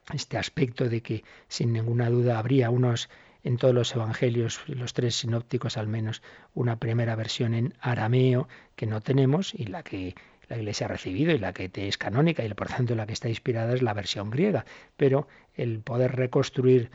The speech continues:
el original arameo, pues, o el, el ver qué es lo que es, que diría que a veces se puede notar por palabras, por maneras,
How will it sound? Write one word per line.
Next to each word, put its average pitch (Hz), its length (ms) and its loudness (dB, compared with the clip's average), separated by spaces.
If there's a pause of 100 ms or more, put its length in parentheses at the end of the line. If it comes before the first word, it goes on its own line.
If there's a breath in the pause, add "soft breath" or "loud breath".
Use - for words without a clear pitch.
(160 loud breath)
el 123 140 -2
original 113 480 -2
arameo, 117 420 -2 (320 loud breath)
pues, 113 260 -4
o 110 160 -4
el, 101 180 -6
el 120 200 -4
ver 123 180 -2
qué 139 120 4
es 127 80 2
lo 131 100 -2
que 123 80 -2
es, 117 140 -4
que - 200 -2
diría 113 380 2
que 117 100 -4
a 110 40 0
veces 120 260 0
se 117 100 -4
puede 127 280 4
notar 135 320 2
por 113 180 0
palabras, 135 640 2
por 117 240 -6
maneras, 113 480 -2